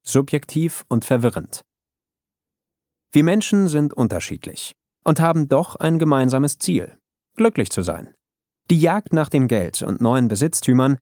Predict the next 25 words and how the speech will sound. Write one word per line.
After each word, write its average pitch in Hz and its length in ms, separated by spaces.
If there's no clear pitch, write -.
ist - 220
nichts 196 280
anderes 151 500
als - 200
ein 98 200
Weg, 147 260
von 147 180
dem 160 200
wir 151 100
glauben, 131 560
dass - 180
er - 80
uns - 200
genau 135 360
dorthin 110 520
führt. - 420
Doch - 260
offensichtlich 180 760
handelt 151 260
es 139 120
sich 131 160
dabei 147 440
um 156 140
einen 139 240
Holzweg. - 520